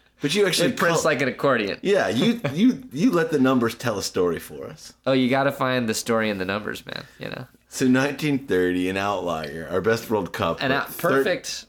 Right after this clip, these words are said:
Speaker 1: thir-, thirteen teams.
Speaker 2: Yeah, perfect description of it.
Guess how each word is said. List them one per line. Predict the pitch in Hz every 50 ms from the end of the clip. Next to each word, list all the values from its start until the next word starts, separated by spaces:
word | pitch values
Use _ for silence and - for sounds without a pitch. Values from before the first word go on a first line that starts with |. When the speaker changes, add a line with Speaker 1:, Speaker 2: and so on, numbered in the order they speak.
| _ -
Speaker 1:
thir-, | 139 139
thirteen | 135 139 - - 139 131 123
teams. | - - 113 92 90 90 87 - - - - - - _ _ _ _ _ _ _ -
Speaker 2:
Yeah, | - 113 113 110 101 - - - - - _ - _ -
perfect | 151 156 156 156 135 123
description | 123 117 - - 104 92 - 98 76
of | 62
it. | 52 - -